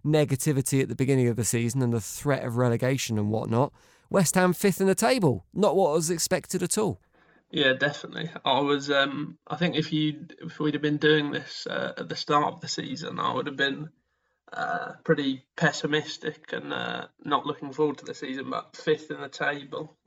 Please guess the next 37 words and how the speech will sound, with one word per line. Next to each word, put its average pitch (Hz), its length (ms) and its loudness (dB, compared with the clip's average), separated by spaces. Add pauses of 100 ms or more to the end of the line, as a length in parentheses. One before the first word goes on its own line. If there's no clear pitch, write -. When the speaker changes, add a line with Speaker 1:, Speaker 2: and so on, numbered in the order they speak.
Speaker 2:
uh, 139 260 -6
seventeen 147 560 -4
points, 156 380 -2
only 151 460 -2 (460)
four 165 480 6
off, - 280 0
uh, 151 180 2
the 147 120 -8
top - 340 0
spot, - 300 -10
I - 120 -16
think. - 140 -10 (160)
But, - 200 -6
um, - 360 -8 (1120)
yeah, 135 120 0
it's 135 100 -4
been, 156 480 -4 (160)
it's 156 100 -10
been 165 180 -8
very, 151 380 0
uh, 131 260 -6 (140)
un-West 147 840 2
Ham-like. 151 800 -4
I - 40 -8
think, - 200 -2 (300)
uh, - 180 6 (240)
Speaker 1:
<laughs> - 280 -16
Speaker 2:
West 156 360 2
Ham 202 220 -2
fans 151 420 -2
will 151 120 -6
know 151 260 4
what 147 100 -2
that 147 160 2
means. 151 500 -4
But, - 240 -8
um, 143 320 -8